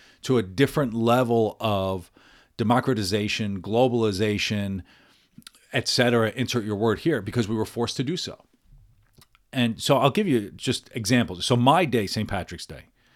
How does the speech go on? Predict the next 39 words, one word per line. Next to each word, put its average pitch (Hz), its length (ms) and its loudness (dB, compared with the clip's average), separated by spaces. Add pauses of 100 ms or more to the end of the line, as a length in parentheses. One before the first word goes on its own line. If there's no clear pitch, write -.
(360)
which - 180 -4
normally 139 520 6
would 98 180 -4
start, 107 260 -4
you 98 80 -8
know, 85 120 -8
you 85 120 -10
got 87 140 -6
a 80 60 -10
parade 92 340 -6
in 85 160 -8
Manhattan, 110 640 -2
and 87 200 -8
then 87 140 -10
you 87 100 -10
go 90 180 -8
around 90 220 -8
to 90 100 -10
all 90 140 -8
the 80 80 -12
parties, 120 580 2
and 90 100 -6
you're 85 120 -8
jumping 87 220 -8
around. 135 380 0
A 87 40 -12
couple 87 240 -10
of 78 40 -12
days 90 140 -8
before, 147 540 2
you're 92 180 -4
at 90 240 -6 (320)
the 85 80 -14
Irish 95 240 -8
Historical 139 420 0
Society, 104 520 -2
you're 92 200 -6
at 92 200 -10
the, 92 280 -10